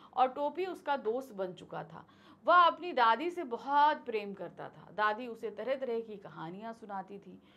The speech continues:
टोपी को दादी की भाषा बहुत अच्छी लगती थी, परंतु उसके पिता उन्हें यह भाषा बोलने नहीं देते थे।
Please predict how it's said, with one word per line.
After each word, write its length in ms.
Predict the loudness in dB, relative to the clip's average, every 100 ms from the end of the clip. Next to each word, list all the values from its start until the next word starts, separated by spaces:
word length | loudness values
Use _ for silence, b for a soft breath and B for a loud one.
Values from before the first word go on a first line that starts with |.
| B B B -2
टोपी 400 | 2 2 2 0
को 200 | 0 0
दादी 340 | 2 2 0
की 180 | -6 -8
भाषा 420 | -6 -4 -4 -6
बहुत 380 | -8 -8 -6 -6
अच्छी 340 | -8 -12 -14 -14
लगती 300 | -14 -16 -20
थी, 200 | -20 -20 B B B 0
परंतु 400 | 4 4 2 -4
उसके 320 | -6 -6 -10
पिता 380 | -8 -2 2 2
उन्हें 340 | 0 -10 -10
यह 180 | -6 -6
भाषा 400 | -4 -8 -6 -6
बोलने 400 | -6 -8 -10 -12
नहीं 300 | -12 -12 -12
देते 280 | -14 -14 -18
थे। 260 | -20 _